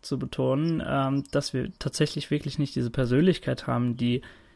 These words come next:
wie in den anderen beiden Filmen, die ihr jetzt erwähnt habt, fünfzehn Schritte weiter denkt und jedem Ko-,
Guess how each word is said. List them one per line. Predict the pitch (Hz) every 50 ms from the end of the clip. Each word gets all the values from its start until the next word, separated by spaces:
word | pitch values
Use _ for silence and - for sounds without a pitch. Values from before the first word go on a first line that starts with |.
| _ _
wie | - 147 202
in | 220 175
den | 135 117 110
anderen | 113 131 131 127 113
beiden | - 117 117 117 117
Filmen, | - 139 135 131 123 110
die | 117
ihr | 110 101
jetzt | 101 - -
erwähnt | - 113 113 117 120 123 -
habt, | 135 139 - - -
fünfzehn | - - 170 185 190 - - - 160 147 139
Schritte | - - - 151 - - 131 113
weiter | 127 120 139 - - - - 104
denkt | - - 104 104 107 117 - - -
und | - - 131 131 127 - - -
jedem | - 139 147 156 151 143
Ko-, | - - - -